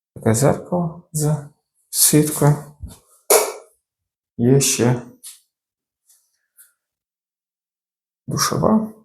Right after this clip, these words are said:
І ось таке дзеркало буде ще змішувати, звісно.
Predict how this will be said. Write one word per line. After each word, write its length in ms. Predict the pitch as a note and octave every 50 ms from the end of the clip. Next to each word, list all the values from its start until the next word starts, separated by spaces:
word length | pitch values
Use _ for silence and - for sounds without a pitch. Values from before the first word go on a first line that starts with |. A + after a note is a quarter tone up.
| _ _ _ _ _ _ _ _ _ -
І 100 | G3+ -
ось 240 | F2 - - - -
таке 220 | - - - A#2
дзеркало 520 | A2+ - - A2 A#2+ - - - - G#2+ G#2
буде 260 | G#2 A2 G#2 G#2 G#2+
ще 380 | - - - G#2+ G#2+ G#2 G#2
змішувати, 520 | A#2 G2 F2+ F2 F#2 - - - - - -
звісно. 420 | - - C#3+ - - - - -